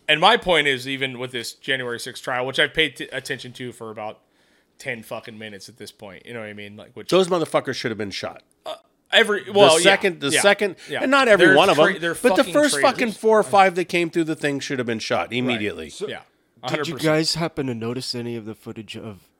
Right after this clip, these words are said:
Speaker 3: or the, the guards actually
Speaker 1: Letting him in,
Speaker 3: opening?
Speaker 1: yeah.
Speaker 3: Yes.
Speaker 1: Oh, yeah,
Speaker 2: Yeah,
Speaker 1: hundred
Speaker 2: yeah,
Speaker 1: percent,
Speaker 3: That's
Speaker 1: dude.
Speaker 2: yeah.
Speaker 3: like, from
Speaker 1: Hundred percent.
Speaker 3: there, I'm, I, I question all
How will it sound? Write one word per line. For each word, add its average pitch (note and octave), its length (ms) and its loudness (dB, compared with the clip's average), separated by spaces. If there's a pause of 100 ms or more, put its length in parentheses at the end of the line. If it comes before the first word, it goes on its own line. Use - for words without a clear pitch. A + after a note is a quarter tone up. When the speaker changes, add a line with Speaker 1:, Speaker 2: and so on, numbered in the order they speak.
(160)
Speaker 3:
or C3 280 -10
the, A#2+ 180 -10 (380)
the C3+ 120 -4
guards B2+ 360 -6
actually A#2+ 500 -18 (160)
Speaker 1:
Letting D3 320 0
him C3+ 120 -6
in, D#3 100 -4
Speaker 3:
opening? D#3 120 -12
Speaker 1:
yeah. C#3+ 160 -6
Speaker 3:
Yes. - 120 -20
Speaker 1:
Oh, G#3+ 140 4
yeah, D#3+ 80 6
Speaker 2:
Yeah, A#2+ 180 0
Speaker 1:
hundred E3+ 180 -4
Speaker 2:
yeah, D#3+ 100 6
Speaker 1:
percent, C3 160 2
Speaker 3:
That's G#3 220 -2
Speaker 1:
dude. C3+ 80 -2
Speaker 2:
yeah. - 80 8 (100)
Speaker 3:
like, D#2+ 60 -6
from - 540 -18
Speaker 1:
Hundred G3+ 180 0
percent. D#3+ 60 -6
Speaker 3:
there, G#3+ 440 2 (240)
I'm, F#3 440 -6 (140)
I, F#3 220 -2
I F3 140 -10
question E3 520 -10
all D3+ 500 -10